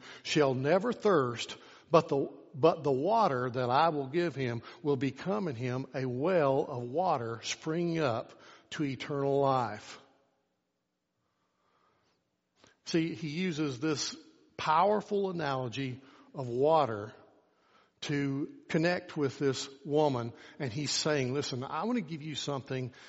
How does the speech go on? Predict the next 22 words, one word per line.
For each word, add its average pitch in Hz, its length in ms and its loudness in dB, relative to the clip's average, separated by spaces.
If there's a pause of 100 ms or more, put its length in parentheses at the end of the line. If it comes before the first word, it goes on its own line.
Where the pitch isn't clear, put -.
(220)
that 156 160 -2
is 131 180 -6
going 143 240 -2
to 127 160 -8
satisfy 147 880 2 (100)
you 127 220 -6
beyond 135 500 -4
the 127 80 -8
temporary. 98 640 -10 (1120)
I - 80 -16
want 208 160 6
to 294 60 6
give 247 100 4
you 208 160 4
something 202 420 6
that 160 160 4
will, 147 340 6 (180)
that 156 120 4
is 147 160 4
far 240 640 8
greater 180 640 2
than 127 480 0